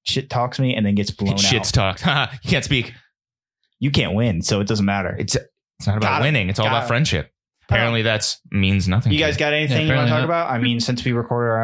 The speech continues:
Speaker 1: N F L season, Leonard Fournette got moved to Tampa Bay. Uh,
Speaker 3: Yeah, a lot of things have happened.
Speaker 1: Earl Thomas got cut. You don't, we don't know where he's going. Jadeveon Clowney
Speaker 2: Yeah.
Speaker 1: hasn't signed anywhere.
Speaker 3: Oh, yeah, that's right. I forgot he's still, still a free agent out there.
Speaker 2: Is, is Joe Montana still in the league?
Speaker 3: Uh, yeah, he is.
Speaker 2: All right, cool.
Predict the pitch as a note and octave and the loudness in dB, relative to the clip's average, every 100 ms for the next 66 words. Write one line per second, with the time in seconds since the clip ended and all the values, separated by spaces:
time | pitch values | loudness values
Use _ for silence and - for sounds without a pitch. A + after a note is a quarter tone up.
0 | A#2 A2+ A#2 A2+ B2 A#2 A#2 G#2+ G2 F#2 | 0 -2 -2 -2 -2 -2 0 0 0 -2
1 | F#2+ G2 A2 - G#2+ A#2 A2+ A2 G#2+ - | -2 0 0 -2 -4 0 0 2 0 -2
2 | G2+ - G#2 G2+ G2+ G#2 G#2 G#2 G2+ - | -2 0 0 0 0 2 2 2 0 -2
3 | - F#2 F2 F#2 A#2+ A#2 A2+ A#2 C#3 C3+ | -4 -2 -2 -2 0 2 2 2 2 2
4 | A2+ A#2+ A#2 A#2 B2+ A#2+ C3+ B2 B2 B2 | 2 2 2 2 0 0 0 -2 0 2
5 | B2 - A#2+ - C3+ A#2 B2+ - A2 - | 2 0 -2 -2 0 0 0 -2 -4 -4
6 | - A#2 A2+ A#2 A2 A2 G#2+ G2+ G2+ - | -2 0 0 0 0 2 2 0 0 0
7 | G#2 G#2 G2+ G#2 G2 F#2+ G2+ G2+ G2+ G2+ | 0 2 2 2 2 0 0 0 2 2
8 | G2+ F2 - A#2+ G3 G3 - G3+ G2 G3 | 2 0 -2 -2 0 -2 -2 -2 -2 0
9 | A3+ E4 E4+ D4+ A#3 C4 D#3 B2+ D#3 F3+ | 0 0 0 -2 -2 0 0 0 0 2
10 | A#2 G#2+ - A2+ A2 G2+ - - B2+ G#2+ | 2 2 2 2 2 0 -6 -4 0 2
11 | B2 A2+ A2 A2 - A2+ G#2 G2 - A#2+ | 2 2 4 2 2 2 2 0 -2 -2
12 | G#2+ A#2+ B2+ C3+ B2 G#2 G#2 A2+ B2 A#2 | 0 2 2 2 0 2 2 2 2 0
13 | B2 A#2+ A#2+ A#2+ C3 C3+ - C3+ B2 B2 | 0 2 2 2 2 0 -2 0 2 4
14 | G#2 G#2+ G#2 - D#2+ D2 - E2+ - | 2 2 0 -2 -2 -2 -2 -4 -4